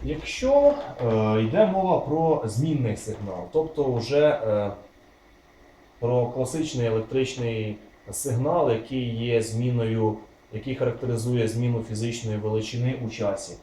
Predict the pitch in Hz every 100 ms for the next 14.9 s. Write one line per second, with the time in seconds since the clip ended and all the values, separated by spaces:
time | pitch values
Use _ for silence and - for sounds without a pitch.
0 | - - - 120 123 120 120 110 104 117
1 | 110 151 - 127 120 - 123 117 113 -
2 | - - 95 92 92 113 - 135 131 117
3 | - - - 110 101 98 95 117 131 120
4 | 113 113 110 123 123 123 120 - 120 127
5 | 156 170 170 170 - - - - 98 92
6 | 110 - 139 135 123 117 110 113 110 107
7 | - 117 117 117 - 107 107 - - 101
8 | 95 - - 113 101 117 - 135 147 143
9 | - 117 113 107 - 110 - 117 107 117
10 | - 107 110 107 - 117 131 - 107 110
11 | 120 120 110 - 104 - - - - 110
12 | 131 131 113 113 120 120 117 110 110 110
13 | 120 117 113 117 190 - 139 113 104 107
14 | 127 123 120 113 110 120 113 - 107